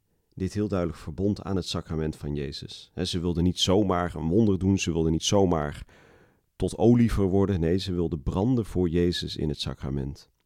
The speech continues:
En ik denk dat dat een prachtig beeld is wat we ook in ons eigen leven kunnen meenemen. Op het moment dat wij in de parochie of waar we ook wonen, hè, of het nou in een klooster is of in een parochiegemeenschap, dat we ook deze gedachte kunnen meenemen. Heer,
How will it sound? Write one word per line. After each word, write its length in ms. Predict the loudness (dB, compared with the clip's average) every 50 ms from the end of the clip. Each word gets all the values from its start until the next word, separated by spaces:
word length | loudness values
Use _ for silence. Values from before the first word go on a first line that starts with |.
| _ _ _ -20 -20 _ -20 -20 -20 -20 -20 _ _
En 100 | -4 0
ik 40 | 2
denk 180 | 4 4 4 2
dat 120 | 0 -4
dat 180 | -4 -4 -4 -4
een 120 | -6 -6
prachtig 400 | -4 -4 -4 -4 -6 -8 -8 -4
beeld 280 | 0 2 2 2 0 -2
is 120 | -4 -4
wat 140 | -4 -4 -4
we 80 | -2 0
ook 280 | 0 0 -2 -2 -6 -14
in 120 | -8 -4 -4
ons 120 | -4 -2
eigen 280 | -2 -2 -2 -2 0 0
leven 260 | 0 0 0 -2 -4
kunnen 200 | -4 -2 0 0
meenemen. 560 | 2 2 2 0 0 0 -2 -4 -6 -6 -8
Op 100 | -10 -10
het 100 | -10 -8
moment 320 | -6 -6 -4 -4 -4 -4 -4
dat 160 | -8 -8 -6
wij 240 | -4 -2 -2 -2 -2 -4 -6 -10 _ _ _ _ _ _ _ _
in 60 | -14
de 60 | -12 -10
parochie 520 | -8 -6 -6 -6 -6 -8 -8 -10 -10 -10
of 100 | -10 -8
waar 200 | -6 -6 -4 -4
we 120 | -6 -8
ook 480 | -8 -10 -10 -12 -14 -20 -20 -20 -20 _ _ _ _ _ _ _ _ _ _ _ _
wonen, 400 | -4 0 0 2 2 0 0 -2
hè, 80 | -4
of 120 | -6 -8 -10
het 100 | -12 -12
nou 100 | -12 -12
in 60 | -12
een 80 | -12 -10
klooster 440 | -6 -6 -6 -6 -6 -8 -10 -12
is 160 | -14 -14 -14 -14
of 60 | -14
in 60 | -14
een 80 | -14 -12
parochiegemeenschap, 960 | -10 -10 -10 -10 -10 -12 -14 -10 -8 -6 -6 -6 -8 -8 -10 -12 -12 _ _ _ _ _ -20 -20 -20 -20 -20 -20 -20 -20 _ _ _ _ _ _ _ _ _ _
dat 180 | -6 -6 -6 -4
we 80 | -4 -4
ook 240 | -4 -4 -4 0
deze 300 | 2 2 2 2 0 -2
gedachte 380 | -6 -4 -2 -2 -2 -2 -4 -8
kunnen 260 | -6 -2 -2 0 0
meenemen. 480 | 0 0 0 0 0 -2 -2 -2 -2 -2
Heer, 520 | 0 0 2 0 0 -2 -4 -8 -10 -10